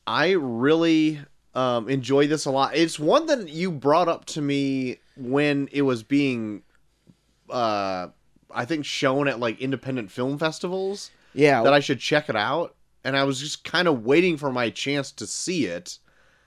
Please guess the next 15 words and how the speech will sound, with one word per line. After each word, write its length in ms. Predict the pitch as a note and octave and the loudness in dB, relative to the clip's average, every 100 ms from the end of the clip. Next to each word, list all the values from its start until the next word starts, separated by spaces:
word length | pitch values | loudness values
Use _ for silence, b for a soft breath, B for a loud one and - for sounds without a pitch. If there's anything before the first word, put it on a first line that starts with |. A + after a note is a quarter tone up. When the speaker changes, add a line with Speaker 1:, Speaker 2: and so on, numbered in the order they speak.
| _ | _
Speaker 1:
And 120 | B2+ | -4
when 100 | C3+ | 0
I 80 | C3+ | 0
finally 460 | B2+ D3+ E3 D#3+ C#3 | 0 0 2 2 2
did, 260 | C3+ D#3+ C3+ | 2 2 4
I 100 | B2 | 2
was 180 | B2 | 0
like, 240 | A#2 G#2 F#2+ | 0 -2 -4
"All 260 | - C#4 D#4+ | -6 -6 -6
right, 540 | D#3 F3+ G#3 - - - _ _ - | -2 0 0 -2 -12 -18 _ _ -14
I 260 | C4 E4 | -8 -6
thoroughly 960 | E3 _ - D3 F3 E3 E3 E3+ E3 - | -6 _ -2 2 2 2 2 0 -2 -2
enjoyed 560 | D3+ D3 A2 A#2+ F3 | -4 -4 -2 0 0
this." 480 | F#2+ D2 - - - - | -2 -10 -12 -14 -14 -8
Speaker 2:
Yeah. 300 | B2+ B2+ E2 | -4 -4 -6